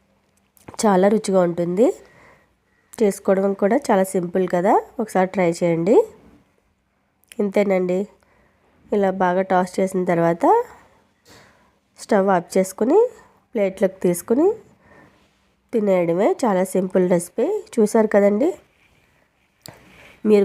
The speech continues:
కూడా ట్రై చేసి మీకు ఎలా వచ్చిందో కామెంట్ చేయండి.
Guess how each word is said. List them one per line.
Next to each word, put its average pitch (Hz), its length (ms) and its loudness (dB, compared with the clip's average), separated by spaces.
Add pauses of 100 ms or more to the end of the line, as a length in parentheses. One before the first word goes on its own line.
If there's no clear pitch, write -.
కూడా 185 140 2 (100)
ట్రై 175 120 -2 (100)
చేసి 185 220 -2 (120)
మీకు 226 220 0
ఎలా 185 180 4
వచ్చిందో 196 360 0 (300)
కామెంట్ 190 380 0
చేయండి. 185 340 2